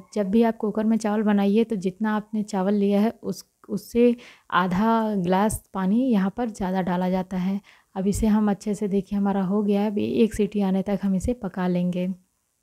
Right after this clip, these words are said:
देखिए हमारे सुपर टेस्टी, सुपर लाजवाब दाल फ्राई और ज़ीरा राइस तैयार हैं दोस्तों। कोई नहीं बोल सकता है कि ये घर पर तैयार किए गए हैं। बहुत ही टेस्टी लगते हैं ये खाने में। आप इसे प्याज और ककड़ी के साथ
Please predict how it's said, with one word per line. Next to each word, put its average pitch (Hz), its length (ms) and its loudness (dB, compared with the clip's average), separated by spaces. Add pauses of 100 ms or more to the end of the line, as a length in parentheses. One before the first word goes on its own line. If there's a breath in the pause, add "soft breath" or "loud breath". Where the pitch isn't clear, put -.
(760 soft breath)
देखिए 202 300 0
हमारे 208 380 4 (180)
सुपर 220 420 -4
टेस्टी, 226 480 -4
सुपर 220 360 -6
लाजवाब 202 680 0 (480 soft breath)
दाल 196 340 2
फ्राई 202 540 2
और 214 180 -4
ज़ीरा 185 340 0
राइस 190 280 2 (100)
तैयार 196 340 2
हैं 202 160 2
दोस्तों। 202 460 -2 (400 soft breath)
कोई 226 180 4
नहीं 226 180 8
बोल 208 220 2
सकता 208 320 -4
है 214 160 0
कि 214 140 -4
ये 208 80 2
घर 202 200 -4
पर 202 160 -4
तैयार 190 320 -2
किए 196 240 -2
गए 196 80 0
हैं। 220 200 2
बहुत 196 300 -2
ही 208 60 2 (120)
टेस्टी 190 300 -4
लगते 202 320 0
हैं 196 160 4
ये 196 60 2
खाने 185 380 -2
में। 240 200 0 (360 loud breath)
आप 190 180 -2
इसे 208 160 0
प्याज 196 420 0
और 196 120 2
ककड़ी 196 360 -4
के 202 140 -2
साथ 185 220 0